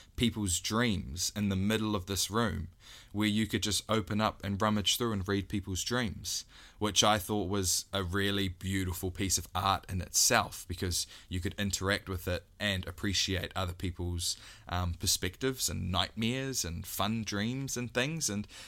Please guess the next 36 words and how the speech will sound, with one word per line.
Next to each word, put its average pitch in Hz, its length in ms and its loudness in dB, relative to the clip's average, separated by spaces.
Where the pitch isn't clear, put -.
yeah, 104 580 6
uh, 104 40 2
it 110 40 4
was, 107 280 2
it 101 80 0
was 104 220 0
very 113 260 2
much 110 260 0
a, 101 360 4
a 101 80 2
highlight. 117 460 6
S 95 140 2
J 90 200 2
wrote 90 260 -2
down 95 240 0
a 92 40 -2
dream, 98 340 0
and 92 80 0
I 95 140 2
actually - 240 0
spent 95 260 0
most 92 200 -2
of - 60 -4
the 90 120 -4
time 92 260 0
just 87 260 -2
reading 95 320 0
other 120 160 0
people's 87 380 -4
dreams. 85 460 -6
Um, 101 540 0
some - 340 2
of 131 80 -2
them 131 100 -2
quite 120 260 2
sad, 120 480 2